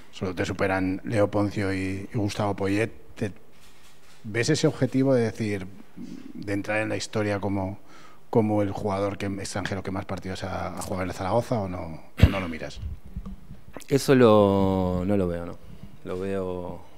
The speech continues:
Speaker 2: lo veré cuando, cuando ya no esté jugando. Eh, pero no es, no es un,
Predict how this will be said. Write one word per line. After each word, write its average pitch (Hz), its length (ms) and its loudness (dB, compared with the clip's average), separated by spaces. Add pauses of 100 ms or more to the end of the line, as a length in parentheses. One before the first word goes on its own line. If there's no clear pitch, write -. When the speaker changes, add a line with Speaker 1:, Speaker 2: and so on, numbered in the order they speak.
Speaker 2:
lo 95 120 -2
veré 101 240 4
cuando, 90 640 -2
cuando 90 460 -4
ya 98 160 -4
no 95 80 -4
esté - 260 -8
jugando. 92 480 -4 (560)
Eh, - 560 -10 (720)
pero 98 160 2
no 101 140 4
es, - 340 -4
no 101 140 -4
es - 180 -8
un, 95 460 -6